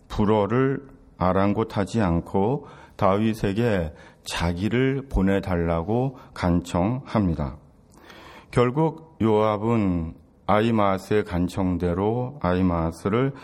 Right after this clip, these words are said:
다윗에게 보냅니다. 그러자 아히마아스는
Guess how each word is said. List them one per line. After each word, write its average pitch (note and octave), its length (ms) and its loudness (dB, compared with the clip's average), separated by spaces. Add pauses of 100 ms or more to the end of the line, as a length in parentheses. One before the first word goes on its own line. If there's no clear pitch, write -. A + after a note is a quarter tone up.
다윗에게 F#2 840 0
보냅니다. D2+ 640 0 (200)
그러자 F#2+ 580 0 (560)
아히마아스는 G#2 1120 2